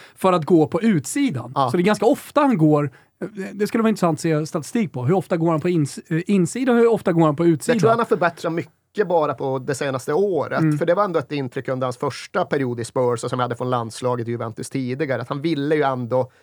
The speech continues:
Speaker 2: väldigt ofta liksom vända tillbaka på vänsterfoten och så slår det där skruvade inlägget på bortre.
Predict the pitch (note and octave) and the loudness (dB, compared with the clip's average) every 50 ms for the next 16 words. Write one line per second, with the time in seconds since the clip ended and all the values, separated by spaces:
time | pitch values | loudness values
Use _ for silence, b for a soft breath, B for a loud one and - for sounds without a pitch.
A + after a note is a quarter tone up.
0 | b b b b D3+ D3+ F#3+ E3 D3+ C#3+ C#3 C3 D3+ B2+ - C3+ C3 - - - | b b b b 0 2 2 2 2 0 -2 -2 -4 -4 -2 -4 -4 -4 -6 -12
1 | - - B2 A#2 A2+ - C3 B2+ B2+ C3+ B2+ B2+ A#2+ B2+ - B2 A#2+ B2 A#2+ A#2+ | -6 -4 -4 -4 -4 -4 -4 -2 0 0 -2 -2 -2 -4 -4 -4 -4 -2 -4 -4
2 | A#2+ - - A#2+ B2+ A#2+ B2+ A#2+ A2+ A2 - - - A2+ - B2+ A#2+ A#2 B2+ _ | -4 -6 -4 -4 -2 -2 -2 -2 -4 -6 -10 -10 -10 -6 -4 -4 -4 -4 -6 _
3 | - C#3 B2+ A#2+ A2+ B2+ - C3+ C3 C3+ C3 C3+ B2 C#3 C3+ - - D3 C#3+ C3+ | -8 -6 -6 -4 -6 -6 -4 -2 0 0 0 -2 -2 -4 -6 -4 -4 -4 -2 -2
4 | C3 C3 B2+ A#2+ B2+ A#2+ B2 B2 A#2+ - - - C3 F3+ - - _ _ - - | -2 -2 -4 -4 -4 -2 -2 -4 -4 -4 -4 0 0 0 0 0 _ _ -16 -8
5 | - | -2